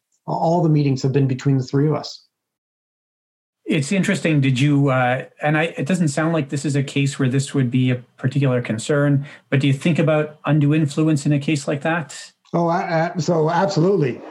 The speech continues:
Speaker 1: Um, as, as soon as there is somebody else involved like that, and to a certain degree, even, even two spouses, but obviously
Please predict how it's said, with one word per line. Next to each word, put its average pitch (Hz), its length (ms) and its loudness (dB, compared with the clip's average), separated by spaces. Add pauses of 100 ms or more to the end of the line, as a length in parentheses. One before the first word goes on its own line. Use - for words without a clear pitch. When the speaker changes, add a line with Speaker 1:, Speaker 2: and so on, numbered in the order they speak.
(120)
Speaker 1:
Um, 139 460 0
as, 151 180 0
as 151 240 -2
soon 185 240 0
as 160 140 0
there 147 320 2
is 139 420 -2
somebody 156 460 0
else 147 240 -2
involved 135 500 -2
like 127 220 -6
that, 131 340 -4 (680)
and 294 140 -2
to 277 80 -2
a 220 60 0
certain 330 220 0
degree, 185 260 2
even, 180 180 2
even 180 300 2
two 165 160 2
spouses, 160 500 0
but 160 140 0
obviously 151 680 0